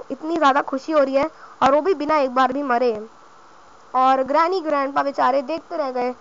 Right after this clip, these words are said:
कि भाई ये कहाँ डोर एस्केप करके चला गया। पिछली बार हमारी हेलीकॉप्टर ले गया था। और बेचारे ग्रैनी ग्रैंडपा देखो कैसे दिख रहे हैं। और the end। चलो गाइस, आज की वीडियो में इतना ही।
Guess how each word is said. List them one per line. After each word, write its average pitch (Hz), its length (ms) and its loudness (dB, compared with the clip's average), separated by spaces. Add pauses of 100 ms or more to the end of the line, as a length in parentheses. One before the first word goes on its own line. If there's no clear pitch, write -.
(320)
कि 269 120 -10
भाई 269 160 -2
ये 285 120 -6
कहाँ 262 300 0
डोर 254 260 0
एस्केप 254 300 -8
करके 254 200 -4
चला 233 240 -4
गया। 247 100 -6
पिछली 277 340 -10
बार 302 160 4
हमारी 285 300 2
हेलीकॉप्टर 277 500 0
ले 262 160 -2
गया 262 140 -4
था। 285 140 -8 (840)
और 269 220 2 (460)
बेचारे 294 340 -2
ग्रैनी 269 260 -6
ग्रैंडपा 262 300 -4
देखो 277 200 -2
कैसे 277 240 -6
दिख 233 200 -10
रहे 262 120 -2
हैं। 294 140 0 (880)
और 240 340 0 (340)
the 269 140 -4
end। 226 380 -8 (1400)
चलो 403 200 4
गाइस, 302 260 2 (220)
आज 285 200 2
की 311 120 -10
वीडियो 311 200 -2
में 320 80 -4
इतना 277 220 -8
ही। 311 140 -6